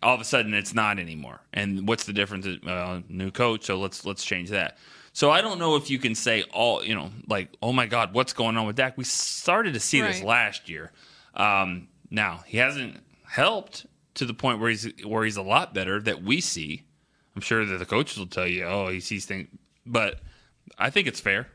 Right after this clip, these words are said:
Speaker 1: I mean, that's fair criticism, and it's something that's where, like, you're on watch. But, but again, uh, Dak was sort of struggling some last year, and we, we saw that, you know, this isn't his rookie season anymore. It's more of a challenge,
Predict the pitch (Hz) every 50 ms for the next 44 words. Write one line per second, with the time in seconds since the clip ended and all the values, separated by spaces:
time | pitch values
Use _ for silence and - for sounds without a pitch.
0 | - - - 110 107 104 104 107 107 - - 127 113 - - 104 98 - - 95
1 | 101 110 117 123 - - - 98 101 98 95 - - 117 107 107 107 104 104 104
2 | 101 - - 110 107 107 101 101 95 98 95 98 104 101 101 101 101 98 95 90
3 | 87 92 110 - - - - - _ _ _ _ _ _ _ _ _ _ _ _
4 | _ - 107 107 110 - 90 104 113 107 95 - - _ _ _ _ _ _ -
5 | 95 98 98 127 131 113 95 90 95 - - 78 85 92 92 104 104 113 113 110
6 | - - 98 101 101 92 - - - - - - - - 127 113 113 107 98 95
7 | 92 104 - - _ _ _ _ _ _ _ _ - - - - 127 127 123 110
8 | 113 110 107 104 101 - 107 98 92 87 90 104 113 127 135 131 - - 101 95
9 | 90 92 90 69 76 98 98 95 92 - - 104 104 92 - - - 117 110 107
10 | 104 98 95 98 90 80 - - - - _ _ _ _ _ _ _ - 98 92
11 | 85 82 80 - - 90 104 110 - 120 110 107 110 107 98 98 98 101 110 110
12 | - - 104 101 107 - - 147 143 127 107 92 87 90 90 90 87 85 82 82
13 | 82 82 - 95 95 95 95 92 90 92 - - - 135 131 127 110 90 85 90
14 | 95 98 -